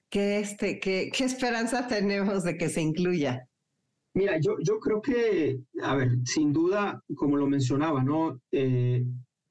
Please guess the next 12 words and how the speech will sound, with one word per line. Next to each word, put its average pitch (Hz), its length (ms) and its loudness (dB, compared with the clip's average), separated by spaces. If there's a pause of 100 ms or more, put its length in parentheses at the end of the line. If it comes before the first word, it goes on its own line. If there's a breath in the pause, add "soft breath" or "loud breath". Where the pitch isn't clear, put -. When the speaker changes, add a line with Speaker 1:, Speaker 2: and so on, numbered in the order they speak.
(140)
Speaker 2:
las 147 260 0
reformas 160 840 0 (440)
de 131 240 2
cualquier 131 380 2
índole, 170 520 2 (260)
pues 151 220 2
no 190 320 2
necesariamente 170 800 0
es 135 120 -2
lo 160 120 2
más 160 220 0
popular, 127 560 0